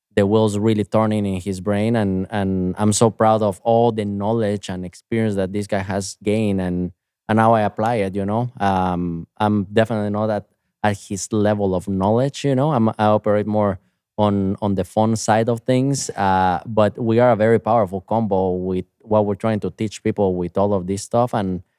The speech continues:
I, I would love to just invite the listener to, "Hey, guys, like, next time you're driving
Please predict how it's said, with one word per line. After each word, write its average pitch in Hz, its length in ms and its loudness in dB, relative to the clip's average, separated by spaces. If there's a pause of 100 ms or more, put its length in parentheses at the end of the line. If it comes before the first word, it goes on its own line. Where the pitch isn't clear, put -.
(500)
I, 113 380 2 (120)
I 113 140 2
would 139 160 4
love 127 300 4
to 104 360 0 (440)
just 120 420 0 (880)
invite 110 560 2
the 104 100 -2
listener 95 680 -4 (100)
to, 92 300 0
"Hey, 131 220 2
guys, 113 540 0
like, 95 360 -6 (360)
next 131 240 0
time 151 180 2
you're 156 120 4
driving 135 640 2